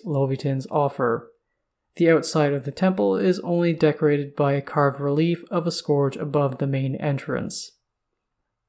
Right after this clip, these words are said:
The High House of Herding is found in Mulmaster. The structure is made from black basalt. Walking into this temple, you are immediately struck with the lingering scent of blood and leather.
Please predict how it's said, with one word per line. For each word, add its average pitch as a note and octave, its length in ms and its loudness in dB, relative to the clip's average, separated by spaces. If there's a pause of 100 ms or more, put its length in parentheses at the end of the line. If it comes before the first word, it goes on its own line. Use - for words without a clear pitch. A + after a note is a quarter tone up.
(220)
The D#3 60 -2
High F#3 240 6
House E3+ 300 6
of - 140 -4
Herding E3 400 6
is D#3+ 200 0
found C#3 320 -2
in C#3 120 -2
Mulmaster. C3+ 800 -2 (520)
The - 80 -8
structure D3 480 0
is C#3 140 0
made C#3 240 0
from C3+ 220 -2
black C3 380 -4
basalt. C#3 600 -2 (540)
Walking D#3 400 2
into D#3 280 0
this C#3+ 180 -4
temple, F3 400 0
you D#3+ 160 2
are D3+ 100 6
immediately D3 400 2
struck - 400 -2
with D#3 120 -14
the D3 100 0
lingering D3 440 2
scent C#3+ 300 -2
of C3+ 120 -8
blood C#3+ 340 0
and C#3 240 -2
leather. C#3+ 460 0